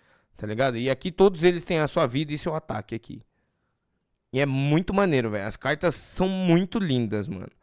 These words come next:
E foi esse deck aqui mesmo que a gente jogou lá no, lá na Galápagos, gente.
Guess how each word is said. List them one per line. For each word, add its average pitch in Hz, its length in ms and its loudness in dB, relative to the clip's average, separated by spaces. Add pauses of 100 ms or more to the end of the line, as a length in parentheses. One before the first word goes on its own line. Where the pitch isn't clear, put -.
(480)
E 123 80 -4
foi 190 220 8
esse 220 240 4
deck 240 260 0
aqui 214 160 -8
mesmo 202 240 -4
que 170 600 -4
a 131 80 6
gente 143 240 -2
jogou 143 340 4
lá 131 200 2
no, 117 840 -2
lá 120 120 -2
na 131 100 -4
Galápagos, 117 520 0
gente. 101 320 -10